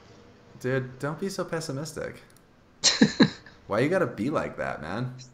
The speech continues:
Speaker 2: Hey, you were the one just counting up the points.
Speaker 1: That's what I do in life, is just count up my points. Oh, we are one power short, uh, for, uh, urbanized. You're right. I, I, uh,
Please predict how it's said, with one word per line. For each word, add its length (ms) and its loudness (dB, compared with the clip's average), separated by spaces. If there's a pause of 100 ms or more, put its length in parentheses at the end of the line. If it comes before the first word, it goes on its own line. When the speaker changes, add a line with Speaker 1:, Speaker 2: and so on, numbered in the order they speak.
(380)
Speaker 2:
Hey, 160 8
you 140 12
were 120 12
the 80 10
one 180 6
just 220 4
counting 440 4
up 140 0
the 100 0
points. 540 0 (1000)
Speaker 1:
That's 200 4
what 100 6
I 80 6
do 260 4
in 140 2
life, 300 -4
is 140 -6
just 180 -8
count 360 2
up 140 -2
my 120 -4
points. 500 -8
Oh, 140 4
we 140 4
are 160 8
one 180 0
power 260 0
short, 460 -2
uh, 200 2
for, 340 0
uh, 240 0 (640)
urbanized. 580 -2
You're 140 -2
right. 220 -2
I, 280 -6
I, 180 -6
uh, 220 2